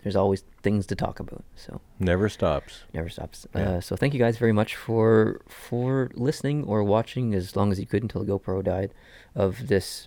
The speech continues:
Speaker 1: bonus podcast. Sorry that it wasn't hockey related, but gave you a little bit more of an opportunity to see into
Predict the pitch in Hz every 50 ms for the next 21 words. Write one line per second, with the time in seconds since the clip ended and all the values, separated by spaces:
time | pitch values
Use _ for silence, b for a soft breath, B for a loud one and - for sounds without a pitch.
0 | - - - 117 117 117 - - - 107 104 104 - - 98 98 98 95 - -
1 | - - - - - _ - - - - - 135 147 151 143 127 - 90 98 107
2 | 107 90 90 98 92 92 - 107 101 98 92 95 90 90 90 98 - - - -
3 | - - _ - b b b b b b b b b b b b b _ _ -
4 | - 107 107 101 104 98 95 95 120 131 147 165 165 165 139 120 113 - 113 110
5 | 107 110 107 101 92 92 104 92 90 - 95 92 - 101 95 104 98 92 98 95
6 | 92 - - - - - 101 101 98 98 95 92 - - 98 98 - - - 92
7 | 90 90 90 92 92